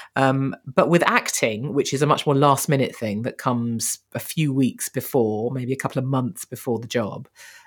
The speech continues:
um, I, I've so enjoyed Show Trial. I was in Vigil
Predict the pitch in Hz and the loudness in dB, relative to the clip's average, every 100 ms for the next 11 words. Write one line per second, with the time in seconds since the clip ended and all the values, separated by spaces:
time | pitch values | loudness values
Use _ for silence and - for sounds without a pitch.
0 | - 135 135 - 143 147 147 - - 139 | -10 -6 -6 -2 0 2 2 0 0 -2
1 | - - - - 196 185 160 151 139 123 | -4 -6 -6 2 4 4 2 2 2 0
2 | - - 131 123 131 113 123 147 151 170 | -2 0 0 0 -2 -2 0 2 4 2
3 | 147 165 131 110 127 | 2 0 0 -4 -6